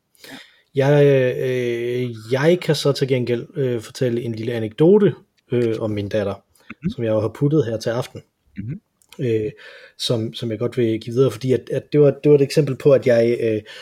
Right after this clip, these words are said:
Speaker 1: fordi hvad i den situation, det produktive at gøre, det er at få hende til at sove jo.
Speaker 2: Mm.
Speaker 1: Øh, sådan så man kan være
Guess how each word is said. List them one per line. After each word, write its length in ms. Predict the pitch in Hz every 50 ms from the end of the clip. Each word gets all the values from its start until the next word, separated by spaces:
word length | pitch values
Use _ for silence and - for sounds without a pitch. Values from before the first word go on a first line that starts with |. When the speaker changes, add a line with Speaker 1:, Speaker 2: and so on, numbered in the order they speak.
| - - -
Speaker 1:
fordi 260 | - 139 151 156 196 180
hvad 220 | 147 139 170 196
i 80 | 196 156
den 180 | 170 202 175
situation, 440 | - - - 151 - - 175 156 127
det 80 | 120 -
produktive 500 | - 160 151 147 147 - - 139 117 110
at 60 | 107
gøre, 180 | 104 120 120 117
det 80 | 120 117
er 60 | 117
at 80 | 110 -
få 80 | 120
hende 160 | 101 101 98
til 80 | - 117
at 60 | 101
sove 240 | 95 101 95 98 98
jo. 100 | 92 - _ _ _ _ - - - -
Speaker 2:
Mm. 180 | 123 107 90 -
Speaker 1:
Øh, 240 | 123 117 110 110 104
sådan 160 | - - 123
så 100 | 98 107
man 120 | 104 104 98
kan 200 | - 147 151 139
være 160 | 147 117 98